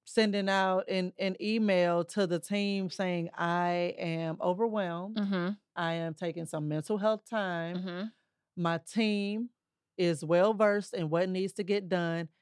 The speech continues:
Speaker 1: and they can get it done in my absence. This is who
Speaker 2: Mm-hmm.
Speaker 1: you reach out to for this, this, this." Like, she laid it all out. It was beautiful.
Speaker 2: Mm-hmm.
Speaker 1: And when I tell you, my manager got on a call with just her, um, just our team,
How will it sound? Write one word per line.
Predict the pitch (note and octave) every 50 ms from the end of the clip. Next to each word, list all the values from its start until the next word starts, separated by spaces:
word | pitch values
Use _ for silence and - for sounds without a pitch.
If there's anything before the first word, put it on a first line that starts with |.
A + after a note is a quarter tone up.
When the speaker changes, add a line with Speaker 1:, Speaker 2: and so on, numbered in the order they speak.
| _ _ -
Speaker 1:
and | G3+ F3+ E3 D#3+ C#3
they | E3+ E3 E3
can | D#3+ - F#3+ F3+ E3+
get | D3 E3+ D#3+ D#3+ E3
it | E3+ E3 C#3+
done | E3 D#3 D#3 D#3 D#3 D#3 D#3+ D#3+ - _ -
in | - E3 D#3 D#3 D#3 D3+
my | D3+ D3 D#3 - -
absence. | F#3+ F3+ E3+ E3 - - - D#3 D3
This | - F#3 F3+ F#3+
is | F3+ F3
who | F3+
Speaker 2:
Mm-hmm. | E3 D#3+
Speaker 1:
you | D#3
reach | D3+ D3+ D3 -
out | D#3+ D3+ D3+ D3
to | - D#3+
for | D3+ - D#3+
this, | D#3 F#3+ A3+ B3+ C4 B3+ A3+ - -
this, | G#3 F#3+ F#3+ F3+ -
this." | - G#3 F3 D#3+ -
Like, | F3 E3
she | - - G#3 G3+
laid | G3 G3 F#3+ F#3+ F#3
it | F#3 F3+
all | F#3+ G3 G#3 G#3+ A#3
out. | A3+ F3 C3 - -
It | G3+ G#3+
was | A#3 A3 G#3+
beautiful. | C4+ E4+ A#3 E3+ - - - -
Speaker 2:
Mm-hmm. | G3+ F3 G#3 G#3 A3 B3+ C4+ _ _ _ _ _ _ _ _ -
Speaker 1:
And | - A#3 A3+ G#3+
when | A3 A3
I | A#3+ B3+ C4
tell | - - C4+ B3 A#3+
you, | A#3+ A3+ A#3 A3+
my | G3+ G3 G3 G3+
manager | G#3 G#3+ G#3+ G#3+ G#3+ G#3+ G3+ G#3+ G3+
got | G3 G3 F#3+ F#3+ F#3+
on | G#3 G3 F#3+ F#3 F#3+ G3 F#3 F3 F3 -
a | - - E3 D#3
call | - - G#3+ G3+ G3 F#3+ F#3+ F#3+ G3 F#3+
with | F3 E3+ E3 F3 D#3+ C#3+
just | C3+ F3 F3+ F#3+ F#3 F3 - - - E3+
her, | F3+ G3+ G3 G3 F#3+ F#3+ F#3 F#3 F3+ - -
um, | E3+ E3 D#3+ D#3+ D#3+ E3
just | D#3 F3 F#3+ E3+ -
our | - F#3+ F#3+ F#3+ F#3+
team, | - - A3+ G#3+ G#3+ G#3+ G#3 G#3+